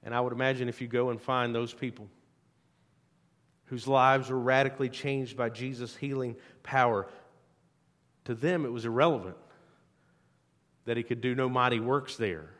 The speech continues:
because he had done a mighty work in their life.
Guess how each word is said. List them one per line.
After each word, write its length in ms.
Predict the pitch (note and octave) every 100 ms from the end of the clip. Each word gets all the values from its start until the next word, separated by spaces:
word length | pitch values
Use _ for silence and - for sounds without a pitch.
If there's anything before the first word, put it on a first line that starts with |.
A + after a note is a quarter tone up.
| _ _ _ _ _ _ _ _ _ -
because 260 | A2 B2+
he 140 | - D#3
had 120 | C#3
done 160 | C#3
a 40 | C3
mighty 300 | B2+ B2+ A#2+
work 300 | B2 B2+ B2+
in 140 | A#2
their 200 | A#2+ B2+
life. 380 | A2 F#2 F2